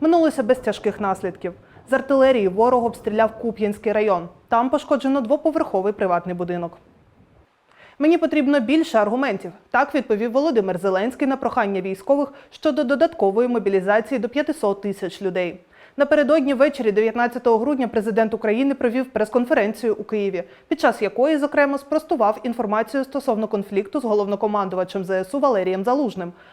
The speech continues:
а також категорично заперечив можливість поразки України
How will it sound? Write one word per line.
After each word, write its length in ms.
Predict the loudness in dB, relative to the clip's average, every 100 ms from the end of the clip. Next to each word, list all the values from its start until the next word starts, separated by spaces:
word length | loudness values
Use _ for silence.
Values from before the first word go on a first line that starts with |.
| -4
а 100 | -4
також 440 | 2 0 2 -2 -4 -6
категорично 640 | -2 0 2 2 0 -2
заперечив 580 | -2 2 4 2 0 -4
можливість 480 | -4 -2 -2 -2 -2
поразки 500 | 0 2 0 -2 -4
України 520 | -2 -2 0 0 -2